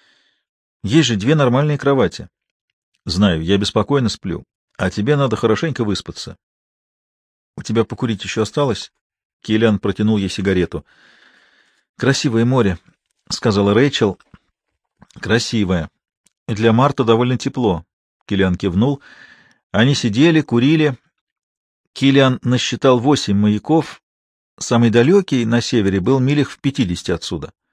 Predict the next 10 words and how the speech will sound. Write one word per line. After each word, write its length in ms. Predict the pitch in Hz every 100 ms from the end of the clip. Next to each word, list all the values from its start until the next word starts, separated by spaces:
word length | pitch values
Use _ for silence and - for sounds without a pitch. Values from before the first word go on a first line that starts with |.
| _ _ _ _ _ _ _ _ _ _ _ _ _ _ _ _ -
«Так 220 | 107 -
вот 280 | 107 156 180
какого 440 | - 147 151 123
ты 180 | 117 127
рода. 460 | 120 104 78 - - _ -
Вы 140 | 98
цыгане, 460 | 113 131 160 190 123
да?» 220 | 117 139 _ _ _ _ _ _ _ _
«Не 320 | - 127 127
совсем. 680 | 156 180 165 - 113 98 78